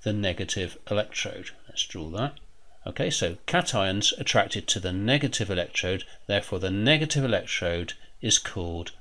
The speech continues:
the cathode. Okay, remember that cations go to the cathode. That's the negative electron. Likewise, the negative ions, which are the anions, they will be attracted to the positive electrode.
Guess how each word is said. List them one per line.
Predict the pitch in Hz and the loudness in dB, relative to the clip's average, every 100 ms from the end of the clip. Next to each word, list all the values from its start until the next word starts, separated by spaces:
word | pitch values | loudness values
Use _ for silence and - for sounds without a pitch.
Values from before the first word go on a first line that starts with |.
| - | -6
the | 87 | -4
cathode. | - - 98 - 107 78 - - - - - - - | -4 -6 -6 0 2 0 -4 -10 -12 -16 -14 -12 -8
Okay, | 71 | -6
remember | 90 98 101 87 | -4 -4 -4 -2
that | 87 - | -2 -2
cations | - 151 - 110 107 107 107 - - | 0 0 2 2 2 2 2 0 0
go | 110 92 | 0 2
to | - | 2
the | 101 | -2
cathode. | - - 110 - - - - - - - - - - - - - - | -2 -2 -2 -2 -6 -6 -10 -12 -14 -16 -16 -16 -14 -14 -14 -14 -10
That's | 98 - | -8 -4
the | 101 | -2
negative | 98 104 104 98 | 2 2 0 -4
electron. | 82 76 - 85 92 - - - - - | -6 -6 -6 -6 -6 -10 -12 -12 -12 -4
Likewise, | 113 127 135 107 92 90 - - | 4 6 4 0 -2 0 -2 -2
the | 104 | -2
negative | 104 139 185 156 117 95 - | 2 4 4 2 0 -2 -4
ions, | 87 78 90 131 - | -8 -6 -4 -2 -2
which | 92 - | -2 -4
are | 92 | -6
the | - 82 - - | -6 -8 -6 0
anions, | 135 117 82 78 101 127 - - - | 2 2 -2 -4 -2 0 0 -2 2
they | 113 | 6
will | 135 | 6
be | 127 127 | 6 4
attracted | 120 123 110 - 104 - | 4 0 0 -2 -4 -2
to | 107 | 0
the | 117 - - | 0 -2 0
positive | 165 139 110 101 | 4 4 2 -2
electrode. | 82 80 - - 98 175 | -2 -4 -4 0 2 2